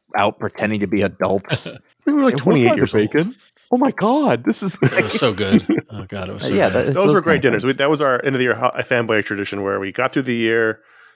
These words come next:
Speaker 2: We did it for, what was it, like, f-, four or five times?
Speaker 3: Yeah, yeah.
Speaker 2: It was really good.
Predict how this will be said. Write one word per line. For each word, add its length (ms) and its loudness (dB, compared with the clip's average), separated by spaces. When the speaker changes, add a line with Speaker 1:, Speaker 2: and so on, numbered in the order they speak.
Speaker 2:
We 100 -4
did 80 2
it 80 -2
for, 140 -6
what 60 0
was 100 0
it, 60 -8
like, 100 -6
f-, 240 -20
four 280 2
or 60 2
five 420 -2
times? 580 -4
Speaker 3:
Yeah, 300 -2
yeah. 240 -6
Speaker 2:
It 60 -4
was 140 -2
really 200 -2
good. 220 -4